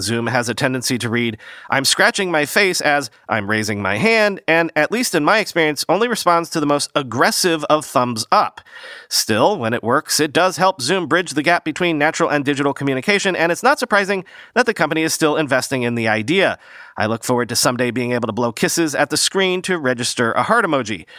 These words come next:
There are a number of other features in the latest version of Zoom, most notably a big improvement to the Zoom Whiteboard.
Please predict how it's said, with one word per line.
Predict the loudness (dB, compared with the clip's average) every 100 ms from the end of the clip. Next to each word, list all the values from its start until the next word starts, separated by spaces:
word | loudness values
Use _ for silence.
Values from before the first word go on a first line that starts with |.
| -20 -18 0
There | 4
are | 4 4
a | 2
number | 2 2 2
of | 2
other | 2 2
features | 0 -2 0 0 -2 _ _
in | 0 2
the | 2
latest | 0 0
version | 0 0 0
of | 0
Zoom, | 0 2
most | 2 2
notably | 0 0 0 0
a | 0
big | 0 -2
improvement | 0 0 0 -2
to | 0
the | 0
Zoom | 0 0 0
Whiteboard. | 2 0 0 0 0